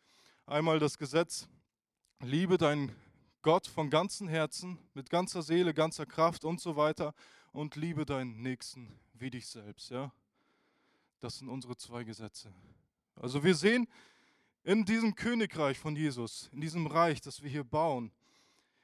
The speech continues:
gibt es einen Auftrag, beziehungsweise einen allgemeinen Auftrag,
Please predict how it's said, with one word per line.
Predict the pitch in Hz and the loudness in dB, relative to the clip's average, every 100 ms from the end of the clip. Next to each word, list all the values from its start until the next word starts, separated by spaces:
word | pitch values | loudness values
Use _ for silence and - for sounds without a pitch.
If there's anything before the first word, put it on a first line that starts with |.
| _ | _
gibt | - - | -14 -12
es | 147 - | -14 -8
einen | 160 196 151 | -6 -6 -4
Auftrag, | 175 175 - 180 208 - - - - _ _ | -6 -8 -6 -4 -4 -8 -18 -20 -20 _ _
beziehungsweise | 131 - 151 143 143 135 131 127 - _ _ _ _ - | -16 -6 -4 -2 -2 0 -2 -4 -8 _ _ _ _ -4
einen | 147 156 139 - _ _ _ | 0 2 0 -6 _ _ _
allgemeinen | - 143 139 147 147 196 196 | 2 2 4 4 4 6 4
Auftrag, | 160 165 151 - 180 - | 4 2 2 2 2 0